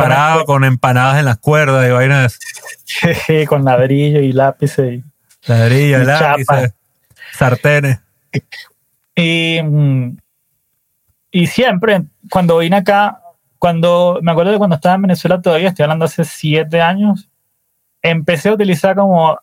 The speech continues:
Speaker 2: A-, Ableton Live, empecé a usarlo, pero era súper pollo, ¿no? Súper pollo también, como que no entendía bien para qué servía, ni cómo,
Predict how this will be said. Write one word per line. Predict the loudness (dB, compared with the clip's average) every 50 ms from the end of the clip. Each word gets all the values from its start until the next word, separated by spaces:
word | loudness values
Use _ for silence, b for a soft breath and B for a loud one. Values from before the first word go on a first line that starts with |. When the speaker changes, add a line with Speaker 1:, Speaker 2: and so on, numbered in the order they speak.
| 0 0
Speaker 2:
A-, | 0 0 -4 -4 -2 0 0
Ableton | 0 0 0 0 -2 0 2
Live, | 2 2 2 0 -2 -6 -12 _ _ _ _ _ _ -4
empecé | -4 -2 -2 -2 -2 -2 0 0 2
a | 2 2
usarlo, | 0 0 0 0 0 0 -2 -4 -6 -8 _ B B B B B B B
pero | -2 0 2 2
era | 2 0 0
súper | -2 -2 -2 -2 -2 0 -2 -2 -2 -2
pollo, | -2 -2 0 -2 -2 -6
¿no? | -6 -6 -6
Súper | -4 -4 -4 -4 -4 -6 -4
pollo | 0 0 0 0 0
también, | -2 -2 0 0 0 0 0
como | 0 -2 -2 -2
que | -4 -4
no | -6 -4 -6
entendía | -4 -2 -2 0 2 2 2 2 2 2
bien | 0 0 0
para | -2 -2 -2
qué | -4
servía, | -4 -2 0 0 0 0 0 0 0 0 0 0
ni | -2 -2
cómo, | -2 -2 -2 0 0 2 2 2 0 -2